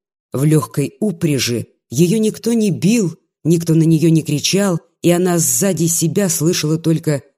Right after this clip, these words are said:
успокоительный голос Авдеева. Ноги легко и плавно выбрасывались вперед,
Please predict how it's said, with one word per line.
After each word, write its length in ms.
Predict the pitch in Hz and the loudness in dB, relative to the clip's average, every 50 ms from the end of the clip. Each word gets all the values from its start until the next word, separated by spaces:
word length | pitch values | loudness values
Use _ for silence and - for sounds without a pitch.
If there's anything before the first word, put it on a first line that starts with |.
| _ | _
успокоительный 920 | - 131 117 - - 139 113 - 131 139 175 202 202 - 202 170 180 170 | -8 -6 -6 -6 -6 -6 -6 -4 -2 -2 -2 -2 -2 -2 -2 0 0 0
голос 380 | 165 160 143 139 127 127 - - | 0 -2 -2 -4 -4 -4 -4 -4
Авдеева. 560 | 127 117 110 117 117 104 87 71 - - - _ _ _ _ _ _ _ _ _ - | -4 -6 -4 -4 -4 -4 -4 -6 -10 -14 -18 _ _ _ _ _ _ _ _ _ -4
Ноги 380 | 135 170 220 262 254 160 226 | -2 0 0 0 0 0 0
легко 360 | 233 208 226 202 - - - 247 | 0 -2 -2 -4 -6 -6 -4 -4
и 120 | 240 220 | -2 -2
плавно 580 | 208 - 196 190 214 226 214 196 - 165 151 131 | -4 -4 -4 -2 -2 -2 -2 -2 0 -2 0 0
выбрасывались 720 | 151 147 - 156 175 175 - - 156 147 143 147 135 - | -2 -2 -2 -2 -2 -2 -2 -2 -2 -2 -2 -2 -4 -4
вперед, 500 | - - 151 151 196 233 220 - - | -4 -2 -2 0 2 2 0 0 -4